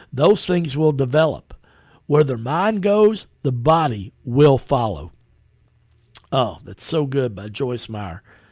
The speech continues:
"Whatever we focus on, we become. Whatever we put our energies or our attention on, those things will develop. Where the mind goes, the body will follow." So I want to ask you today,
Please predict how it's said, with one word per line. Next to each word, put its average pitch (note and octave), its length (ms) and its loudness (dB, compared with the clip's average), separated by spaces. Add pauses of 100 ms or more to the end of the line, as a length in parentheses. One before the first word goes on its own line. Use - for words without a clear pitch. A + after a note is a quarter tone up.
(500)
"Whatever F3+ 340 0
we B3 120 2
focus A3+ 480 2
on, B2 300 -6
we C#3+ 120 0
become. C3+ 500 -2 (500)
Whatever D3 300 0
we G#3 120 -2
put G#3 200 0
our D#3 160 4
energies F3+ 540 -2
or D3+ 80 0
our A#2+ 140 -2
attention F3+ 480 -4
on, F#3+ 260 -2 (300)
those E3 280 2
things F3 300 -2
will E3 180 2
develop. F3+ 560 -2 (360)
Where C#3 160 2
the B2 100 -4
mind F#3+ 420 -4
goes, G3 360 -2
the C3+ 160 -6
body D#3 360 0
will C#3+ 160 0
follow." C3 520 -6 (640)
So - 120 -8
I C3+ 40 -2
want G3+ 160 -2
to A3 40 2
ask A3 220 -2
you A3 80 -6
today, G3 400 -6